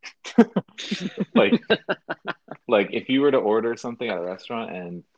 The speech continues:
Speaker 1: they brought you the wrong thing, or they brought you, like, it's like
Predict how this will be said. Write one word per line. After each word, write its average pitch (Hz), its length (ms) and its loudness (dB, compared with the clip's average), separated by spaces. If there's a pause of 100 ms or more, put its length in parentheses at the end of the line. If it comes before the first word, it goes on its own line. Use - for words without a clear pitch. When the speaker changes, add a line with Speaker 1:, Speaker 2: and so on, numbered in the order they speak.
(100)
Speaker 1:
they 95 140 0
brought 92 260 -2
you 98 100 -6
the 90 100 -4
wrong 90 360 -6
thing, 95 500 -10
or 92 240 0
they 90 100 0
brought 90 280 0
you, 90 340 -6 (680)
like, - 300 -6 (220)
it's 104 220 -2
like 87 280 -2